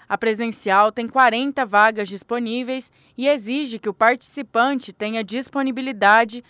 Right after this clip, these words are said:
para comparecer ao Hackathon em Goiânia.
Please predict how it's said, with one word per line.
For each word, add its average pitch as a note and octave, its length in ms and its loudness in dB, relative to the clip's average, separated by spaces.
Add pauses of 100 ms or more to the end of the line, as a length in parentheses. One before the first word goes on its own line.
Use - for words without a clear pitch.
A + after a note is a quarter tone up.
(220)
para C#4 160 4
comparecer C#4 840 2
ao G#3+ 120 6
Hackathon A#3+ 920 2 (320)
em A#3+ 140 -4
Goiânia. F3+ 640 -2